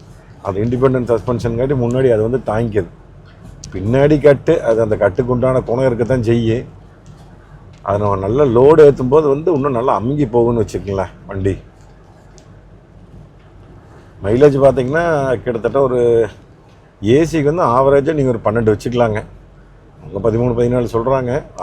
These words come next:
ஆவரேஜா ஒரு பன்னெண்டு வச்சுக்கலாம். நான் ஏசிக்கு வந்து ஒரு பதினாலு, பதினஞ்சு வச்சுக்கலாம், ஆவரேஜ் மைலேஜ் நான் சொல்றேனுங்க. அப்புறம் சர்வீஸ் வந்து பார்த்தீங்கன்னா உங்களுக்கு, ஆ,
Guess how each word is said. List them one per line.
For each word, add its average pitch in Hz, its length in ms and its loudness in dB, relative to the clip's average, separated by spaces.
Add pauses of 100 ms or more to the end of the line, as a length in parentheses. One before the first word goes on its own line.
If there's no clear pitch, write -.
ஆவரேஜா 113 320 0
ஒரு 120 100 -4
பன்னெண்டு 113 240 -2
வச்சுக்கலாம். 117 380 -6
நான் 104 300 -6
ஏசிக்கு 110 300 -6
வந்து 135 120 -4
ஒரு 170 140 -4
பதினாலு, 113 380 -2
பதினஞ்சு 92 300 -4
வச்சுக்கலாம், 90 400 -8 (800)
ஆவரேஜ் 98 420 2
மைலேஜ் 98 300 0 (100)
நான் 95 180 -4
சொல்றேனுங்க. 92 360 -4 (440)
அப்புறம் 107 280 -4
சர்வீஸ் 131 360 2
வந்து 139 120 0
பார்த்தீங்கன்னா 131 320 -2
உங்களுக்கு, 120 280 0 (1000)
ஆ, 85 180 -12